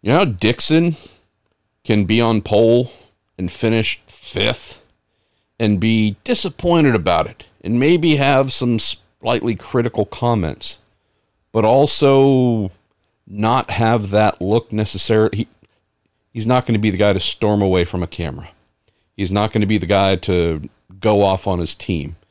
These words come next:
and <clears throat> all those kinds of things where you're like, "Wow," outburst, venting, you name it, uh, in a really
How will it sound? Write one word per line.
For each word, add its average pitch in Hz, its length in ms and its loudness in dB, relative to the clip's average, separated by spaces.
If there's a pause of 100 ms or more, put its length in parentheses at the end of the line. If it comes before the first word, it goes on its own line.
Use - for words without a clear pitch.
(420)
and 95 480 0 (140)
<clears throat> - 1000 -2
all 131 160 2
those 104 260 2
kinds 80 320 -2
of - 60 -10
things 76 300 -6
where 87 100 -4
you're 71 80 -2
like, 64 140 -4 (200)
"Wow," 110 480 -2 (720)
outburst, 107 580 -2
venting, 95 560 0
you 110 160 0
name 113 280 2
it, - 400 -6
uh, 78 480 0
in 98 140 -2
a 80 360 0
really 101 400 0